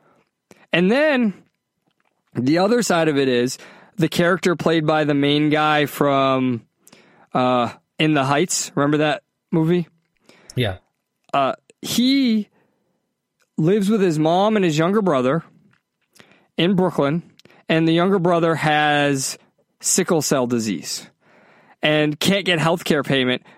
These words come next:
Speaker 1: because the mom doesn't make enough money. And even though he's a veteran of the armed forces, he can't get a job because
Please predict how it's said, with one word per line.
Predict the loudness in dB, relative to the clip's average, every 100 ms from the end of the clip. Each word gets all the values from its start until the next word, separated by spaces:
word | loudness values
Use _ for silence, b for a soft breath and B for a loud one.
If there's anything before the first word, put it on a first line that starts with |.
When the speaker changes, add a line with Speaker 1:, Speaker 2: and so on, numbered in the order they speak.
| B
Speaker 1:
because | -4 0 0 2 0 -2 -4 -12 B -4
the | 0
mom | 2 2
doesn't | 0 0 0
make | 0 0
enough | -2 0
money. | 0 0 -2 -4 B B
And | 0
even | 0 2
though | 2
he's | 2 0
a | 0
veteran | 0 0 2 2 2
of | 0 0
the | 0
armed | 0 -2 0
forces, | 0 0 0 0 0 -4 -12 B B
he | -2 -2
can't | 0 -2 0
get | 0 0
a |
job | 0 0 2 2 2 0 -2 -6 -10 _ b b b b -4
because | 0 0 2 0 0 -4